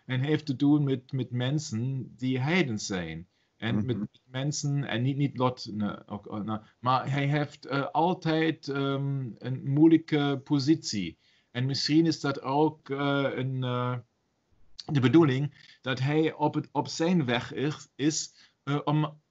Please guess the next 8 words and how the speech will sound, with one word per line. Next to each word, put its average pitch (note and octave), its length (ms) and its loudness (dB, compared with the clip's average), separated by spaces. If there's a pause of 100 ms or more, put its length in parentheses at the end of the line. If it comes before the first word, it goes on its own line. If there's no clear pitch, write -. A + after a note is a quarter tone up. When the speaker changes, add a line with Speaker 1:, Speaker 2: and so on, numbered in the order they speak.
(380)
Speaker 1:
dat D#3 280 0
hij D#3 280 0
Abraham B2+ 600 0
wordt. F#2 460 -6 (140)
Ja, C3+ 320 -2
dat, B2+ 280 -6
dat C3+ 400 -10
ook D#3 360 0